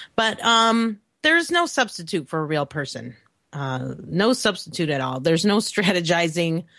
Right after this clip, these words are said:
with a merc. Uh, you can't go in different directions. <laughs> So, I mean, you can only, it, it's limited as to what you can do. You can certainly do more with a merc than solo, but there is no substitute for a real person,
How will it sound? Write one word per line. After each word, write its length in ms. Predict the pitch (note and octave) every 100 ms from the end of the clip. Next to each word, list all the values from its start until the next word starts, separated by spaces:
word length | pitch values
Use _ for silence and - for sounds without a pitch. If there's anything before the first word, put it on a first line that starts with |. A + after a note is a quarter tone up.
| - _ -
with 120 | F#3
a 60 | F3
merc. 380 | E3 E3 E3 - _ _ _ _
Uh, 340 | E3+ E3 D#3 D#3
you 140 | E3
can't 280 | E3 G#3+ G#3
go 180 | G3+ G#3+
in 80 | G#3
different 280 | G3+ G#3 E3+
directions. 840 | F3+ F3 - F3+ F3+ F3+ - -
<laughs> 40 | F3+ - _ _ - - - _ _
So, 260 | - F3
I 120 | E3+ F#3+
mean, 160 | G3+
you 100 | A3
can 100 | B3+
only, 360 | A#3+ B3 B3 G3
it, 140 | G#3+ F#3+
it's 240 | G3+ -
limited 500 | G#3+ A3 F3+ C#3 B2+
as 200 | C#3 -
to 80 | D#3
what 160 | D3
you 80 | D3
can 160 | D#3+ C#3
do. 80 | C3+ -
You 140 | D#3
can 120 | E3+
certainly 320 | E3 G#3+ G#3
do 160 | F3+ G3
more 280 | F#3 F3+ F3+
with 120 | F#3
a 40 |
merc 240 | F3 F3+ -
than 160 | F3
solo, 360 | F3+ F3+ E3 E3
but 300 | D#3+ D3+ - - - - -
there 140 | F3+
is 140 | F#3
no 200 | F#3 E3
substitute 640 | D#3+ D#3+ C#3+ - - C#3+ -
for 180 | C#3 C3
a 40 |
real 360 | B2 A#2+ - -
person, 540 | - - - - D3+